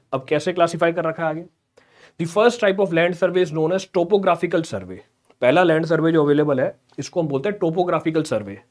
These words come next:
The first of the land survey is known as topographical survey। और हर चीज़ आपको नाम से बताई हुई है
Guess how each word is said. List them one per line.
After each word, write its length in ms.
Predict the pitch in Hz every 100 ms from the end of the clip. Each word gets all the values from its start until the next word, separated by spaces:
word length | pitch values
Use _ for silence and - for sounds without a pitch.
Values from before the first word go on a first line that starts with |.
| _
The 80 | 107
first 260 | 147 170 170
of 60 | 165
the 60 | 175
land 160 | 147 151
survey 200 | 156 160
is 60 | 156
known 220 | 151 151
as 100 | 180 180 _ _ _ _ _
topographical 680 | 214 190 202 190 170 175 151
survey। 260 | 120 104 101 _
और 120 | 135
हर 160 | 127 151
चीज़ 240 | 165 220
आपको 220 | 190 170 190
नाम 180 | 165
से 120 | 165 180
बताई 260 | 160 165
हुई 140 | 180
है 100 | 202